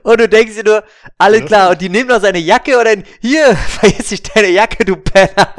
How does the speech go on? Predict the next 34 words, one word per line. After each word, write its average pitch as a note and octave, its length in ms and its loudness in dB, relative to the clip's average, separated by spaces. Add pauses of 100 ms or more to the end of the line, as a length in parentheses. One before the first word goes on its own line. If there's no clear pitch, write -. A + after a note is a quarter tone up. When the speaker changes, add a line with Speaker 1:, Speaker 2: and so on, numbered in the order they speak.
(120)
Speaker 1:
<laughs> - 920 -8
Und F#3 80 -6
natürlich E3+ 520 -2
im D3 120 -10
nächsten D3+ 320 -6
Schnitt - 320 -10
kommt C3+ 180 -8
die C3 80 -14
Jacke C3 260 -2
natürlich B2 520 -12
genau A#2+ 480 -8
auf A#2+ 360 -12
ihn A#2 180 -20
rauf. A#2 420 -16 (400)
Äh, B2+ 240 -6 (420)
aber C3 240 -4
gut, B2+ 160 -14
das B2 100 -18
verzeih A#2 360 -8
ich A#2+ 100 -14
mir, A#2 180 -10
alles B2+ 260 -10 (100)
cool. C3+ 260 -10 (560)
Das - 160 -12
fand D#3 180 -10
ich C#3+ 120 -10
schon C#3 140 -12
sehr C3+ 260 -4
witzig. C#3 260 -12
Da C#3+ 100 -8
hab D3 60 -4
ich D3+ 60 -6
gedacht, C3+ 280 -4
oh, D#3 300 -8